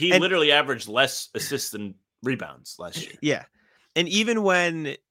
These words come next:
Speaker 2: he was on the court with Jalen and Jason, it felt like he was still trying to be a scorer, and I, I, I don't know if that's because that was the role he was used to because he was coming off the bench.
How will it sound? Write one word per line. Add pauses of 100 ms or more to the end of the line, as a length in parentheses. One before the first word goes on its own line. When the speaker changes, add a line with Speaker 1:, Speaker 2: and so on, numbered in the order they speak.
(340)
Speaker 2:
he
was
on
the
court
with
Jalen
and
Jason,
it
felt
like
he
was
still
trying
to
be
a
scorer,
and
I,
I,
I
don't
know
if
that's
because
that
was
the
role
he
was
used
to
because
he
was
coming
off
the
bench.